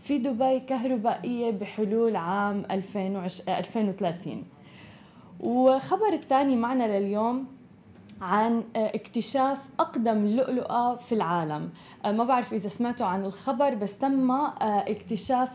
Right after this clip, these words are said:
أقدم لؤلؤة طبيعية في العالم بجزيرة مروح في أبو ظبي. آه، وهي اللؤلؤة، آه، بتروح لأكثر من ثمانية آلاف عام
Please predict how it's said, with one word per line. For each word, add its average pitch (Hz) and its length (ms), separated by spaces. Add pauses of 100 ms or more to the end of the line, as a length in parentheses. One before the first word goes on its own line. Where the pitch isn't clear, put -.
(160)
أقدم 202 540
لؤلؤة 226 440
طبيعية 226 680
في 190 160
العالم 262 440
بجزيرة 220 720
مروح 226 440
في 220 300
أبو 190 160
ظبي. 202 420 (500)
آه، 202 300
وهي 240 320
اللؤلؤة، 240 680
آه، 190 240
بتروح 233 520
لأكثر 214 680
من 202 180
ثمانية 226 520
آلاف 214 360
عام 226 340